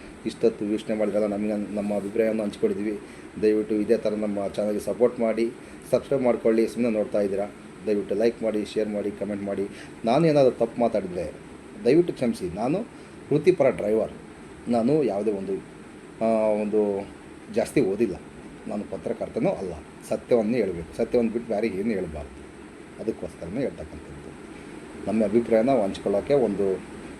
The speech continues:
YouTube ಚಾನಲ್ ಓಪನ್ ಮಾಡ್ಕೊಂಡಿದ್ದೀನಿ, ಅದರಲ್ಲಿ ಆಗ್ತಾಯಿದ್ದೀನಿ. ನಿಮ್ಮ ಅಭಿಪ್ರಾಯ ಕಾಮೆಂಟ್ ಮುಖಾಂತರ ತಿಳಿಸಿ, ಇಲ್ಲ ನೀವು ವಿಡಿಯೋ ಮಾಡಿ ಬೇಕಾದ್ರೂ ಹಾಕಿ, ನಾವು ಎಲ್ಲವನ್ನು ನೋಡೋಣ, ನಮಗೇನು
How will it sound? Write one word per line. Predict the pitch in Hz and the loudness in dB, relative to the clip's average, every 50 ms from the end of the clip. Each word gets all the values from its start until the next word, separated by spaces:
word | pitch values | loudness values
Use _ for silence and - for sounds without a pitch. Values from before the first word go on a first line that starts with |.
| - 113 | 0 2
YouTube | 123 123 131 117 - | 4 4 4 4 4
ಚಾನಲ್ | 123 113 107 | 4 6 6
ಓಪನ್ | 110 117 123 131 127 | 6 6 6 6 6
ಮಾಡ್ಕೊಂಡಿದ್ದೀನಿ, | 123 117 117 - 117 117 120 143 170 - | 6 4 4 2 2 2 2 2 2 0
ಅದರಲ್ಲಿ | 107 104 101 101 107 151 - - - - - | 0 0 2 2 2 0 -2 -2 -8 -8 -6
ಆಗ್ತಾಯಿದ್ದೀನಿ. | 104 92 - - - 82 80 71 - - - - - - - - - - - - - - - - - | -6 -6 -6 -6 -6 -6 -6 -8 -10 -12 -12 -14 -12 -12 -12 -12 -12 -14 -14 -14 -14 -14 -14 -6 0
ನಿಮ್ಮ | 107 113 120 120 | 4 6 6 8
ಅಭಿಪ್ರಾಯ | 113 113 113 123 120 113 | 6 4 4 4 4 2
ಕಾಮೆಂಟ್ | 113 - 110 117 113 107 110 | 4 2 4 4 4 2 0
ಮುಖಾಂತರ | 107 107 110 107 104 113 107 | 0 2 2 2 2 0 0
ತಿಳಿಸಿ, | 104 110 110 104 - 123 | 2 2 0 2 4 4
ಇಲ್ಲ | 120 117 | 4 6
ನೀವು | 107 107 104 101 101 | 6 4 2 2 2
ವಿಡಿಯೋ | 104 110 113 117 | 4 8 8 8
ಮಾಡಿ | 113 113 110 107 107 | 8 6 4 2 2
ಬೇಕಾದ್ರೂ | 95 104 101 - 101 104 151 | 2 2 0 2 4 4 4
ಹಾಕಿ, | 180 - 113 101 - 151 160 | 4 4 2 2 2 0 0
ನಾವು | 123 107 95 | 2 2 0
ಎಲ್ಲವನ್ನು | 92 92 104 117 120 113 110 117 110 | 0 2 4 6 6 6 6 6 4
ನೋಡೋಣ, | 101 101 98 101 | 2 0 0 0
ನಮಗೇನು | 120 151 127 95 95 95 107 156 175 | 0 0 0 -2 0 4 4 4 4